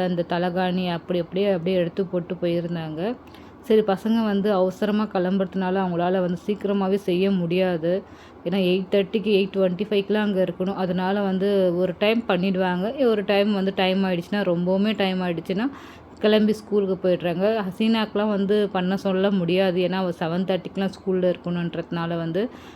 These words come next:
அவளை நான் எதுவுமே பண்ணுன்னு சொல்ல மாட்டேன். ப்ளஸ் டூ படிக்கிறதுனால அவளை கொஞ்சம் டிஸ்டர்ப் பண்ணாம விட்டுடலான்னு சொல்லிட்டு அவளை வந்து எந்த ஒரு ஒர்க்குமே கே-, தரமாட்டேன். அப்படியே எதனா ரொம்பவுமே எதனா பண்ற வேலையா இருந்தா, அதுல சின்ன வேலை எதனா ஒண்ணு இது செஞ்சு தான்னு சொல்லுவேன். அவ செஞ்சு கொடுத்துட்டு போயிடுவா.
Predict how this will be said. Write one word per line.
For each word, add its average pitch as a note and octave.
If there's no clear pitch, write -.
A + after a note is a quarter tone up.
அவளை F#3
நான் F#3
எதுவுமே F3+
பண்ணுன்னு F3+
சொல்ல F3
மாட்டேன். F3
ப்ளஸ் G#3
டூ A#3+
படிக்கிறதுனால G3+
அவளை G3
கொஞ்சம் F#3
டிஸ்டர்ப் F#3+
பண்ணாம F#3+
விட்டுடலான்னு F3+
சொல்லிட்டு F3+
அவளை F3+
வந்து F3
எந்த F3+
ஒரு E3+
ஒர்க்குமே F#3
கே-, E3+
தரமாட்டேன். E3+
அப்படியே A#3
எதனா A3
ரொம்பவுமே G#3+
எதனா G3+
பண்ற F#3
வேலையா F3+
இருந்தா, G#3+
அதுல B3
சின்ன A3
வேலை G3
எதனா F3+
ஒண்ணு F3
இது E3+
செஞ்சு F3
தான்னு F3+
சொல்லுவேன். F#3
அவ D4+
செஞ்சு G3
கொடுத்துட்டு E3+
போயிடுவா. D#3